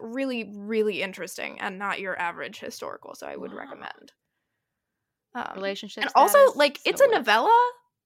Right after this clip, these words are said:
Speaker 1: but it
Speaker 2: But it was,
Speaker 1: manages
Speaker 2: like,
Speaker 1: to tell a
Speaker 2: deep.
Speaker 1: pretty
Speaker 2: Mm-hmm.
Speaker 1: complex story and, like, wrap it all up satisfactorily. Like, it didn't feel
Speaker 2: I've
Speaker 1: too
Speaker 2: been,
Speaker 1: short.
Speaker 2: we've been, we've been reading some good novellas.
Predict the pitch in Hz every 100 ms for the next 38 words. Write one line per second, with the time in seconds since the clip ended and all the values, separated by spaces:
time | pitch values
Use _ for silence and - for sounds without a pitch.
0 | _ _ _ 226 262 349 202 320 523 -
1 | 466 - 294 - 269 311 254 262 247 226
2 | - 220 240 180 226 - - - 214 220
3 | 214 190 185 - - 220 220 220 _ -
4 | 214 226 220 202 196 185 - - 190 185
5 | - 165 - 110 - - 202 190 98 214
6 | 101 - 98 90 - _ _ _ _ 226
7 | 277 392 320 - 285 359 427 415 - _
8 | - 226 - 254 254 208 180 175 165 160
9 | 160 156 160